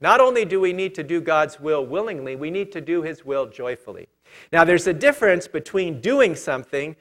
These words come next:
to do it because we know it's right, we should, we know it's God's will. That's one thing. But it's taking it to a whole nev-, another level to do it joyfully. To do it joyfully.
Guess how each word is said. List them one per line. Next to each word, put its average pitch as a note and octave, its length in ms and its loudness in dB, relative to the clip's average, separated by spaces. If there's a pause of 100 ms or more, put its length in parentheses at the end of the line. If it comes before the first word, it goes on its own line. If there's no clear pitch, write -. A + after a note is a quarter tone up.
(160)
to E3+ 100 -2
do E3+ 280 4
it A#3 160 6
because F3+ 400 -4
we D3+ 140 -10
know D3 260 0
it's A3 220 -4
right, F#3+ 480 0
we C3+ 160 -16
should, G#3 640 2 (140)
we D#3 120 -4
know D#3+ 220 4
it's G#3+ 180 0
God's A3+ 400 4
will. F3+ 540 6 (540)
That's A3+ 280 4
one B3 280 0
thing. G2+ 280 -12 (720)
But F3 140 4
it's F3 180 -2
taking C#4 420 0
it A3 180 -2
to G#3 200 0
a D3+ 80 6
whole C4 460 4
nev-, A3+ 360 -2
another G3 320 0
level D#3 500 0 (160)
to D#3+ 100 -8
do D3+ 240 -4
it - 240 -6
joyfully. B2 760 -10 (680)
To F3+ 100 -6
do G#3 220 -4
it - 140 -6
joyfully. F3 560 -12